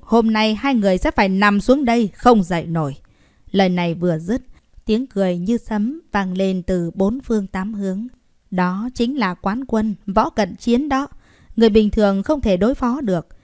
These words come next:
Nhìn Phan Lâm có tay chân gầy gò, nhã nhặn, mà trên người lại không có nhiều cơ bắp.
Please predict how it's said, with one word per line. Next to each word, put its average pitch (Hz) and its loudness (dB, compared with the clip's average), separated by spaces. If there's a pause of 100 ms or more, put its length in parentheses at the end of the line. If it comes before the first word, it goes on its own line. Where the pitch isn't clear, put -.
(300)
Nhìn 190 0
Phan 226 -2
Lâm 214 0
có 277 -4
tay 233 -4
chân 208 -2
gầy 170 -4
gò, 151 -6 (140)
nhã 202 -2
nhặn, 214 -6 (320)
mà 214 -2
trên 277 -2
người 180 0
lại 190 -4
không 285 -2
có 339 -4
nhiều 247 0
cơ 233 -4
bắp. 247 -10